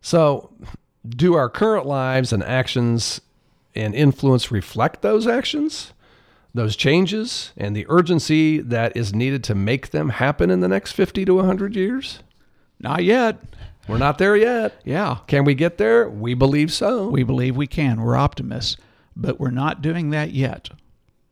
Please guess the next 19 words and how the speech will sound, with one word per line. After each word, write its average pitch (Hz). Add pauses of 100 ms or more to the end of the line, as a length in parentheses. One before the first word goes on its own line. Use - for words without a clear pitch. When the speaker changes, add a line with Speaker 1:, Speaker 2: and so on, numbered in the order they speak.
(100)
Speaker 2:
And 123
so, 120
again, 131
as 123
we've 123
talked 139
about, 120
a 123
lot 131
of 127
this 131
starts - (360)
with 117
each 139
of 131
us 123
doing 117
our 117
part -